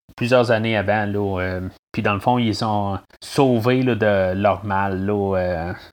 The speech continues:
ce qui se passait, là, dans le fond, euh, il y avait une guerre qui se pro-,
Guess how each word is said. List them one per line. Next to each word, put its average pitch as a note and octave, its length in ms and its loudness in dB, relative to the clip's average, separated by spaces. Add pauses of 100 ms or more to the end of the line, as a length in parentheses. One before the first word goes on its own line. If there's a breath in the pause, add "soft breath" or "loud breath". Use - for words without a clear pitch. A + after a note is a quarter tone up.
(140)
ce - 180 -10
qui - 80 -12
se - 60 -14
passait, G#2+ 340 2
là, A2+ 120 2
dans G#2+ 80 2
le G2+ 40 -4
fond, A#2+ 280 0
euh, G2+ 440 -4
il A#2+ 80 -6
y A#2 60 4
avait A2+ 140 2
une A#2+ 80 0
guerre B2+ 220 6
qui - 100 -10
se - 40 -16
pro-, A2+ 160 -2